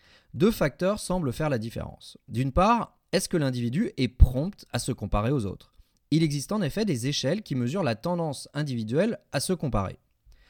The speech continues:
Ceux qui obtiennent un score élevé sur ces échelles ont tendance à ressentir des émotions négatives quand les autres ressentent des émotions positives. Le contexte aussi joue un rôle important.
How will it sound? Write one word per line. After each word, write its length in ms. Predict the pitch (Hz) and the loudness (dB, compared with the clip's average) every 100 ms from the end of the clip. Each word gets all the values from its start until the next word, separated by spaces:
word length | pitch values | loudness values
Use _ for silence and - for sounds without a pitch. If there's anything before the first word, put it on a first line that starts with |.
| - - - | -20 -20 -20
Ceux 200 | - 214 | -2 0
qui 140 | 208 185 | 2 2
obtiennent 280 | - 165 | 4 2
un 120 | 120 107 | 2 -4
score 360 | - 139 117 - | 0 0 0 0
élevé 280 | 151 151 160 | 0 2 0
sur 220 | - 127 | -2 -6
ces 240 | 104 95 | -4 -4
échelles 400 | 101 160 180 196 - | -2 0 0 0 -2
ont 140 | 139 | -2
tendance 400 | 127 104 110 - | -2 -2 -2 0
à 60 | 120 | 0
ressentir 480 | 117 113 104 143 | 0 -2 -4 -4
des 180 | 131 110 | -2 0
émotions 380 | 127 127 - 104 | 0 0 -2 -2
négatives 640 | 104 139 110 82 101 113 - - - - | 2 2 2 -2 -4 -4 -8 -20 -20 -16
quand 140 | - 123 | 0 2
les 180 | 113 107 | 4 2
autres 260 | 123 - - | -4 -6 -8
ressentent 540 | 107 107 104 107 - - | -4 -2 -4 -8 -10 -4
des 240 | 120 104 | -2 0
émotions 320 | 101 95 104 | -2 -4 -8
positives. 480 | 104 98 87 - 52 _ _ _ _ _ _ _ - | -6 -8 -8 -14 -20 _ _ _ _ _ _ _ -4
Le 120 | 113 | -2
contexte 360 | 123 135 131 - | 0 0 0 0
aussi 220 | 190 302 | 2 2
joue 160 | 131 113 | 2 0
un 60 | |
rôle 160 | 107 131 | 0 0
important. 400 | 113 - - | 0 -6 -10